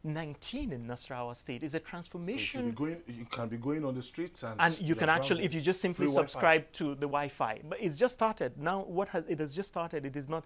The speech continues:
Speaker 1: it just started in Karu right now, but he has already set up the prototype. He has introduced, um,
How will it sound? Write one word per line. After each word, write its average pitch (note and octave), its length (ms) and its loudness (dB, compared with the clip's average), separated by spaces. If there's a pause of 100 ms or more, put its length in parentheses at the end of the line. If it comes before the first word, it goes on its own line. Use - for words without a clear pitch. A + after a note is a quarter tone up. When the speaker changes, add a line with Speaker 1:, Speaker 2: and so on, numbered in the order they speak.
(180)
Speaker 1:
it D#3 60 -4
just F3+ 160 2
started E3+ 280 2
in C#3 120 -4
Karu C3+ 360 -2
right C#3+ 220 -2
now, C3+ 80 -4
but D3 140 -6
he F3+ 60 -4
has E3+ 140 -4
already A3+ 280 -2
set F#3+ 180 -6
up D#3+ 140 -6
the D#3+ 80 -4
prototype. - 600 -6 (500)
He E3 100 -4
has D3+ 120 -2
introduced, E3+ 680 -6 (140)
um, C#3+ 380 -6